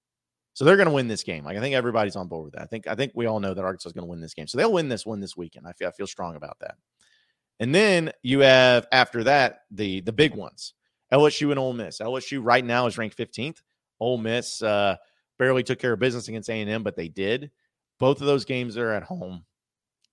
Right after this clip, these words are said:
Honestly, folks, I feel better about Ole Miss than I do L S U. As crazy as that is.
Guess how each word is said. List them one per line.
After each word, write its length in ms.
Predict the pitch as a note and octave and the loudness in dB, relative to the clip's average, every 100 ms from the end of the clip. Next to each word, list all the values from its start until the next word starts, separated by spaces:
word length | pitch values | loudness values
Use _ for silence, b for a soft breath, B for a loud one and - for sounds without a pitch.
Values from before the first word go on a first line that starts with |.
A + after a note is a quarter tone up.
| _ - | _ 0
Honestly, 540 | A#2+ D#3 F#3+ - F#3 | 6 6 4 0 -2
folks, 280 | - F#3 F3 | 4 4 4
I 100 | D#3 | 0
feel 160 | F#3+ E3 | 2 4
better 280 | C#3+ D3 | 6 6
about 240 | C3+ B2 A#2 | 6 4 2
Ole 160 | A#2 | -2
Miss 280 | G#2+ G#2+ A#2+ | -6 -6 -8
than 100 | G#2+ | -8
I 40 | G2 | -6
do 180 | G2 | -2
L 160 | F#2+ E2+ | -4 -4
S 160 | D#2+ - | -10 -14
U. 160 | C2+ _ _ _ _ _ _ _ | -18 _ _ _ _ _ _ _
As 80 | - | -18
crazy 420 | - C3 A#2 A#2+ | 0 0 0 -2
as 100 | G#2+ | -2
that 160 | F#2+ F2+ | -2 -4
is. 240 | D#2 - | -6 -12